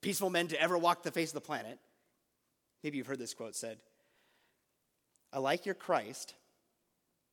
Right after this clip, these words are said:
I do not like your Christians. I like Jesus. I like what he's about. I like his story. I like what he teaches.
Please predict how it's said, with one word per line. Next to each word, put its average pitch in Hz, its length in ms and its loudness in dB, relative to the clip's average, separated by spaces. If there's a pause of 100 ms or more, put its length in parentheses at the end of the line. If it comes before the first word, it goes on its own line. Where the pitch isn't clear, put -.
(2000)
I 135 60 -4
do 139 180 0
not 147 160 2
like 131 180 -2
your 120 80 -8
Christians. - 640 -12 (2250)
I - 80 -10
like 180 200 4
Jesus. 196 580 -2
I 135 60 -2
like 165 180 0
what 160 80 -4
he's 180 300 -2
about. 135 360 2
I 139 60 -2
like 151 180 0
his 233 220 0
story. 131 540 -2 (240)
I 135 40 -4
like 147 140 0
what 139 120 -6
he 220 140 -4
teaches. 123 520 -8